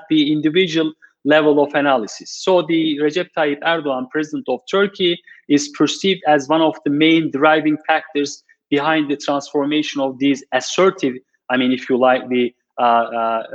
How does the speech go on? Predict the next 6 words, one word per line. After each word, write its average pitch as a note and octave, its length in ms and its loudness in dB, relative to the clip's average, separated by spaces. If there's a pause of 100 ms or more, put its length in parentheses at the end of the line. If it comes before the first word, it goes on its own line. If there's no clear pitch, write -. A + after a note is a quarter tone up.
(160)
for-, - 300 0
foreign D3+ 320 2
policy C3+ 480 -2
or B2+ 200 -4
military C#3 520 -4
strategy A#2 680 -6